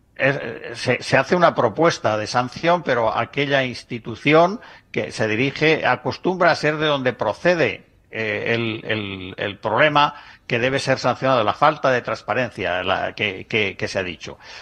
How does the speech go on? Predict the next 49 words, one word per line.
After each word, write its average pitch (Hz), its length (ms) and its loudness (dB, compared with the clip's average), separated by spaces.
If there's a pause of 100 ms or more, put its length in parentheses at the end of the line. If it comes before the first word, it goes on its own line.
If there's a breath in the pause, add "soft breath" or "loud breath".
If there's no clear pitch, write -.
(140)
Es 98 220 -6
muy 131 180 2
frecuente 131 460 2
para 101 180 2
nosotros, 127 520 -2
bueno, 127 180 0
aquí - 200 -2
pasa, 92 460 -2
eh, 69 60 -16
bueno, 80 180 -10
pasaba - 300 -6
en 101 80 -6
Cataluña, 135 580 0 (280 loud breath)
en 110 220 -6
que 143 280 0
se 120 160 -4
acordaba 120 840 2
la, 113 260 0
el 120 140 0
cumplimiento 117 680 0
por 95 160 0
la 90 300 0
Comisión 117 380 -4
de 120 80 0
Garantías 117 640 2
que 95 100 -12
se 90 140 -12
debiera 101 320 2
dar 113 100 4
una 113 220 0
publicidad, 131 560 0
y 120 100 -4
si - 140 -10
no 113 100 -2
se 135 140 0
daba, 131 320 4 (240 loud breath)
se 90 320 -6
debía 95 400 -2
sancionar, 139 500 0
pero 117 180 0
quien 110 180 -4
debía 110 260 0
sancionar 143 580 0
era 135 220 2
el 107 240 -4
mismo 147 340 -6
o 131 160 8
muy 175 200 4
próximo 147 580 -2